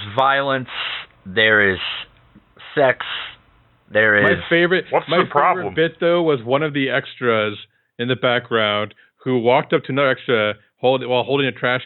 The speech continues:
Speaker 2: can and then just started, like, pulling paper out of the trash can and throwing them at the other extra.
Speaker 1: <laughs> Yeah. That was the one who was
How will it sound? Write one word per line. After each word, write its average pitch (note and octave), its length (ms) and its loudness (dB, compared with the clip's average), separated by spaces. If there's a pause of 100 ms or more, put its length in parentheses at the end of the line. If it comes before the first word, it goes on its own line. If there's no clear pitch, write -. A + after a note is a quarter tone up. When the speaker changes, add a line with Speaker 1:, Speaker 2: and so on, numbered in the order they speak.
Speaker 2:
can G#2 280 -2
and A2 180 -8
then C3 120 -2
just C#3 140 -8
started, C#3 240 2
like, B2 200 0
pulling C#3+ 280 -2
paper C3 360 0
out B2 80 0
of B2+ 40 0
the B2 60 -6
trash B2 280 0
can B2 140 0
and A2+ 160 -6
throwing A#2 280 -4
them B2 140 -2
at A#2 140 -4
the A2 80 -4
other G#2 280 -2
extra. C#3 440 -2
Speaker 1:
<laughs> - 20 -12
Yeah. G#2+ 380 2 (560)
That F3 160 4
was G#3+ 220 -2
the F3+ 80 2
one D#3+ 220 2
who D#3 140 4
was D3 120 4